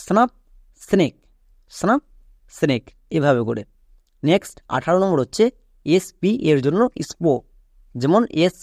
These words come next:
পি ই এ কে, স্পিক। তারপরে এস পি ও টি, স্পট। নেক্সট উনিশ নম্বর এস টি এর জন্য আমরা ইউজ করব দন্ত সোয়ে টোয়ে, স্টো। যেমন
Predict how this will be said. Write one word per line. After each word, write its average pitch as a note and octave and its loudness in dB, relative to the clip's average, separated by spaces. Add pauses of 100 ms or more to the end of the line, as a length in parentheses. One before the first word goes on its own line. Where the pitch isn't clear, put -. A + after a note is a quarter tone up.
(100)
পি F#3 0 (300)
ই - 2 (280)
এ - 0 (220)
কে, D#3 2 (460)
স্পিক। F#3+ -2 (480)
তারপরে G3+ 2 (240)
এস F3+ -2 (160)
পি F#3+ 0 (240)
ও - 2 (200)
টি, F3 2 (300)
স্পট। E3 0 (920)
নেক্সট F3+ -2 (380)
উনিশ E3+ 0 (100)
নম্বর C#3+ 2 (280)
এস F#3 -2 (140)
টি E3+ -2 (180)
এর D3 0
জন্য E3 2 (100)
আমরা D3+ 2
ইউজ C#3 -4
করব D3 -2 (420)
দন্ত D3 0 (120)
সোয়ে A3+ 4
টোয়ে, B2+ 0 (280)
স্টো। F3+ 0 (240)
যেমন F3+ 2